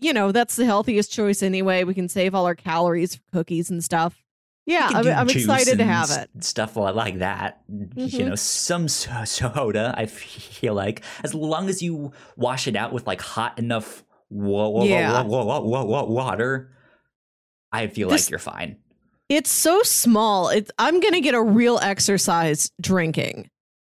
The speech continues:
Speaker 1: Like, I don't know if this is either gonna burn, you know, banish cheek fat or give me a lot of wrinkles if I keep it up. One of those two.
Speaker 2: Interesting.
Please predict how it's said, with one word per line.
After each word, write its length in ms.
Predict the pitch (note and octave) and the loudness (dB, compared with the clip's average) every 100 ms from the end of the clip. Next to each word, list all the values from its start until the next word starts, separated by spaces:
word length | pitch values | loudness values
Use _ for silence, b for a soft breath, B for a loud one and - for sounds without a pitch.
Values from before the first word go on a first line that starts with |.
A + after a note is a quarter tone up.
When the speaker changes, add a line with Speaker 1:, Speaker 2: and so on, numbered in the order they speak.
| _ | _
Speaker 1:
Like, 320 | F#3 F#3 F3+ - | 0 2 2 0
I 100 | A#3 | 2
don't 220 | C4 E4+ | 2 4
know 180 | D4 D4 | 4 4
if 100 | D4 | 2
this 200 | C#4 C4+ | 2 2
is 100 | C4 | 2
either 300 | C4 A#3 C4 | 2 2 2
gonna 360 | B3 A#3 A3 F#3+ - D#3+ - | 2 4 4 0 -6 -4 0
burn, 300 | A3 A#3+ - | 2 2 0
you 160 | G#3 A3+ | 0 2
know, 260 | E3+ D#3+ D#3 - | 2 2 0 0
banish 600 | G#3 A#3 B3+ C4+ - - | 0 2 2 2 0 -2
cheek 380 | - A#3+ A#3 - | -2 0 -2 -2
fat 440 | A3+ G#3+ G#3+ - _ _ _ - | -2 0 0 -2 _ _ _ -2
or 100 | G#3 | 0
give 280 | G3 A3 A3+ | 4 2 4
me 100 | A3+ | 4
a 60 | G3+ | 4
lot 380 | F3 G3 F#3+ | 4 4 4
of 160 | F#3+ F3+ | 2 0
wrinkles 500 | F3+ F3 F3 D#3+ D#3+ | 0 0 0 -2 0
if 120 | F3 | -2
I 80 | D#3+ | -2
keep 320 | - D#3 C#3+ | -4 -12 -10
it 80 | D3 | -10
up. 240 | - - - - | -12 -12 -12 -2
One 200 | B3+ C#4 | 2 2
of 160 | B3 | 0
those 300 | G3+ F#3 F3 | 0 0 -2
two. 260 | - - D#3 - - _ _ _ _ _ - | -8 -8 -8 -12 -20 _ _ _ _ _ -10
Speaker 2:
Interesting. 480 | G#2 - - - | -8 -6 -8 -8